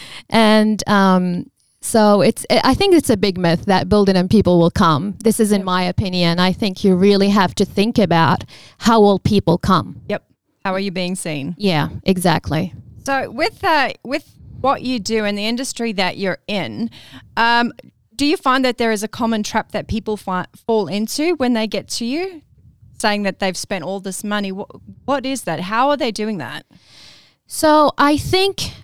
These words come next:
Speaker 1: um, one of the things that I like to do is empower clients, and I, I do encourage them to empower themselves. Now, when you go into the decision of hiring any marketing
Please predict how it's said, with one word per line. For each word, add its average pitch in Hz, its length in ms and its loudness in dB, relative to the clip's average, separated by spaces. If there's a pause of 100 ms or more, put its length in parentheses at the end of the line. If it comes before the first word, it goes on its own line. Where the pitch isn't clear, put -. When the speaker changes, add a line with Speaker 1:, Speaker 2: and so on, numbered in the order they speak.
(400)
Speaker 1:
um, 208 640 2 (220)
one 262 260 2
of 277 100 4
the 240 80 2
things 202 400 -4
that 190 100 0
I 180 100 2
like 180 320 0
to 190 120 -4
do 170 400 -2
is 170 480 -4 (180)
empower 180 420 0
clients, 175 520 0
and 185 100 0
I, 180 240 0
I 202 200 0 (240)
do 294 340 6
encourage 214 720 0
them 175 520 -2
to - 160 -2
empower 185 500 0
themselves. - 760 -6 (520)
Now, 214 200 2
when 254 240 4
you 311 160 4
go 214 180 2
into 202 240 0
the 185 140 0
decision 185 640 2
of 180 260 0
hiring 185 420 0 (120)
any 277 260 4
marketing 180 760 0